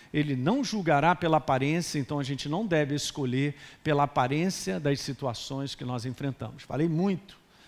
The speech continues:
Domingo que vem, domingo passado, vai lá, manda ver. E assiste. Assiste mais uma vez. E terceira e última chave, em termos de decisão,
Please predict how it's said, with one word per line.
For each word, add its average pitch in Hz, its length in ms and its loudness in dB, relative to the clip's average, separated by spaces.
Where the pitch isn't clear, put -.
Domingo 143 300 0
que 190 120 -6
vem, 151 320 0
domingo 143 280 0
passado, 156 460 2
vai 147 100 4
lá, 151 140 6
manda 170 260 2
ver. 143 320 0
E 131 120 4
assiste. - 760 2
Assiste - 440 0
mais 175 300 4
uma 185 160 2
vez. 156 300 4
E 170 60 0
terceira 208 460 4
e 226 40 2
última 208 340 0
chave, 147 600 0
em 156 160 -4
termos 180 380 2
de 196 120 -2
decisão, 151 640 4